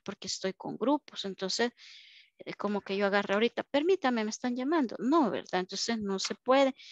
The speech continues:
Siempre menciono esto porque a veces hay alumnos que dicen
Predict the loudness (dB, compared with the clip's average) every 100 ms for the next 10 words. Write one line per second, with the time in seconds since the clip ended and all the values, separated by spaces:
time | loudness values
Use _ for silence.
0 | -12 0 4 4 4 4 4 4 4 4
1 | 4 2 -2 -4 -4 -2 2 2 2 0
2 | 0 2 0 0 -2 -4 -2 -2 0 -2